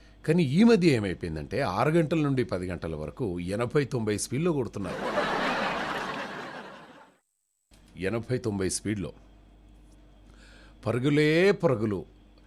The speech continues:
ఇక తొమ్మిది గంటల నుండి పది గంటల వరకు నైంటీ, హండ్రెడ్ స్పీడ్లో కొడుతున్నారు. ఎక్కడ ఏ షాప్ దగ్గర చూసినా, చికెన్ సెంటర్ దగ్గర చూసినా, మొన్న రామ్నగర్ ఫిష్ మార్కెట్కి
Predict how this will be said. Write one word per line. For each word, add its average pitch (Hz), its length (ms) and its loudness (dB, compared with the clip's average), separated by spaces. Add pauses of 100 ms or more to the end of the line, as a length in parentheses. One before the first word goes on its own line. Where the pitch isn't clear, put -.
(460)
ఇక 107 200 -2
తొమ్మిది 170 440 2
గంటల 165 320 2
నుండి 143 680 -2 (340)
పది 107 160 0
గంటల 95 340 -2
వరకు 90 540 -4 (200)
నైంటీ, 113 540 -2
హండ్రెడ్ 98 360 -4
స్పీడ్లో 120 300 -6
కొడుతున్నారు. - 720 -8 (1700)
ఎక్కడ 180 500 2
ఏ 131 300 4
షాప్ 117 280 2
దగ్గర 113 240 4
చూసినా, 92 420 -2 (460)
చికెన్ 110 200 -2
సెంటర్ 92 300 -4
దగ్గర 85 240 -4
చూసినా, 82 400 -6
మొన్న 87 260 -4
రామ్నగర్ 101 500 -2
ఫిష్ - 300 -10
మార్కెట్కి 92 680 -8